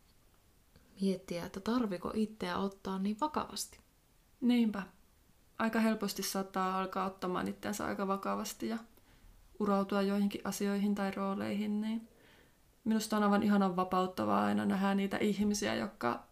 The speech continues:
Speaker 2: ehkä vähän rikkookin niitä omia jotain roolejansa tai ovat vähän vapautuneempia. Jotenkin se tuopii vain hyvää energiaa itsellekin,
Speaker 1: Mm.
Speaker 2: kun näkee, että joku on vähän vapautunut.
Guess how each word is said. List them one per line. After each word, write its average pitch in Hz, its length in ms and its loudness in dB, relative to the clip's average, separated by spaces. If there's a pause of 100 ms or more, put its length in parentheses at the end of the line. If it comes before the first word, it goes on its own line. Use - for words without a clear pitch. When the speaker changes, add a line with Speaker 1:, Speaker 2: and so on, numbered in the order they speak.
(160)
Speaker 2:
ehkä 220 300 2
vähän 226 260 8
rikkookin 175 580 2
niitä 180 240 0
omia 196 320 2 (220)
jotain 196 360 0
roolejansa 120 640 0
tai 123 380 -4 (600)
ovat 233 340 8
vähän 190 200 6
vapautuneempia. 180 1040 4 (200)
Jotenkin 294 340 6
se 226 280 4 (160)
tuopii 180 420 6
vain 180 260 4
hyvää 175 260 4
energiaa 202 760 0 (100)
itsellekin, 190 540 4
Speaker 1:
Mm. - 20 -6
Speaker 2:
kun 202 100 2
näkee, 208 260 0
että 214 140 -4
joku 247 280 4
on 185 100 2
vähän 185 220 -2
vapautunut. - 640 -4